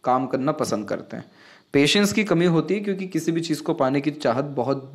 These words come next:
बड़ी होती है, बहुत ज़्यादा होती है। तो आप जैसे जातक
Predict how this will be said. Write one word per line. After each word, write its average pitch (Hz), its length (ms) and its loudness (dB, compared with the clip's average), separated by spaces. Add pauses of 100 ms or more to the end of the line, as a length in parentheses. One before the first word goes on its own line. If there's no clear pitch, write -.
(140)
बड़ी 139 240 4
होती 127 300 2
है, 113 80 0
बहुत 123 300 0
ज़्यादा 127 240 4
होती 113 320 -2
है। - 180 -12 (880)
तो 127 60 2
आप 147 180 4
जैसे 175 200 2
जातक 170 440 2